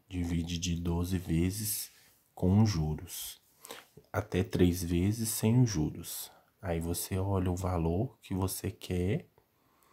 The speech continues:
e confirma e faz a, a transferência.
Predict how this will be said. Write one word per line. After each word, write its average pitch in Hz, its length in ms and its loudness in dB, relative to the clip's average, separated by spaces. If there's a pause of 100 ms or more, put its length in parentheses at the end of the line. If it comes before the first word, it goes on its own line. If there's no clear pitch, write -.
(480)
e 95 280 0
confirma 107 880 4 (140)
e 110 140 -2
faz 110 320 -2
a, 113 280 0 (220)
a 104 460 0 (520)
transferência. 107 920 -2